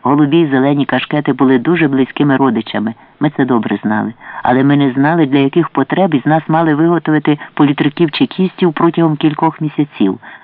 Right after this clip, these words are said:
На європейській частині Радянського Союзу жодних кордонів не лишилося. Чому ж ми все ще належимо до прикордонних військ? Може, комусь видається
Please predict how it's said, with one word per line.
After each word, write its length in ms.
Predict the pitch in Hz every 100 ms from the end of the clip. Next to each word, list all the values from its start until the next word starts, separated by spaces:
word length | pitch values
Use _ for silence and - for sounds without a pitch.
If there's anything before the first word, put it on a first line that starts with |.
| _ _ _ _ -
На 60 |
європейській 600 | 135 143 143 156 147 156
частині 460 | 139 151 - 160 147
Радянського 520 | 143 143 151 - 143
Союзу 480 | 131 139 190 190 135
жодних 360 | 143 185 196 -
кордонів 500 | 139 110 139 147 135
не 120 | 131
лишилося. 640 | 123 - 107 107 107 104 - - - _ _
Чому 300 | - 113 151
ж 80 | 170
ми 80 | 202
все 240 | - 208
ще 180 | - 208
належимо 500 | 190 190 185 180 175
до 120 | 160
прикордонних 720 | 156 170 170 151 165 156 147 -
військ? 400 | 113 98 - - _ _ _ _ -
Може, 220 | 113 -
комусь 300 | 127 139 135
видається 580 | 127 127 147 147 -